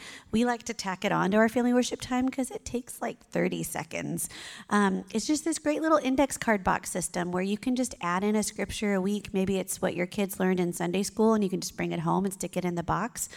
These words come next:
And every day you do, there's one of the week, even or odd, day of the month, day of the week, and I can't remember the last one. Something else. Day of the month,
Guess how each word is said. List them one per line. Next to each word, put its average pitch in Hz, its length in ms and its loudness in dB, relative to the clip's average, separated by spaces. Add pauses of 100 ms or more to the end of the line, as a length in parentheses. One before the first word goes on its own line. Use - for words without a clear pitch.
(320)
And 196 160 2
every 202 240 -4
day 196 340 0
you 190 240 -2
do, 185 380 0 (600)
there's 185 200 -2
one 175 160 -2
of 170 80 -2
the 170 80 0
week, 247 380 -4 (280)
even 208 300 0
or 190 160 2
odd, 202 420 2
day 214 220 -2
of 208 120 -4
the 208 80 0
month, 220 420 0 (340)
day 190 260 0
of 208 140 0
the 208 140 0
week, 208 440 -2 (520)
and 190 600 2 (800)
I 190 60 -12
can't 196 220 -8
remember 202 180 2
the 196 80 0
last 214 260 -4
one. 165 280 -2 (1400)
Something 208 260 -2
else. - 300 -4 (420)
Day 214 140 4
of 196 40 0
the 208 60 -4
month, 190 400 -4